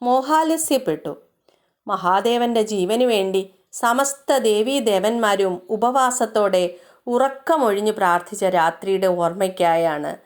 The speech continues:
നാം ശിവരാത്രി ആചരിക്കുന്നത്.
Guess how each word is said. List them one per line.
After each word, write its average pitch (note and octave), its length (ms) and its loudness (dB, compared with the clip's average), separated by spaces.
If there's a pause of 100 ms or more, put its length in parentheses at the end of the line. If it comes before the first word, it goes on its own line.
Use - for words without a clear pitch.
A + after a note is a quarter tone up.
(300)
നാം F3 380 0
ശിവരാത്രി F3 840 -2
ആചരിക്കുന്നത്. D#3+ 840 -8